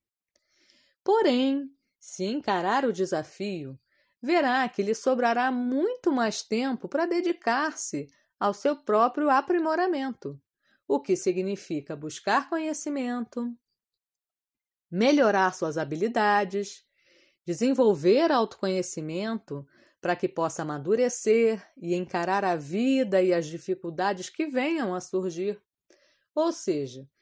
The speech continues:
se estiver disposto a ser, será.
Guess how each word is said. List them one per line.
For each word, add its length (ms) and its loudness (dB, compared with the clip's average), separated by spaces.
se 140 -4
estiver 680 -2
disposto 720 -2
a 80 0
ser, 460 2
será. 840 2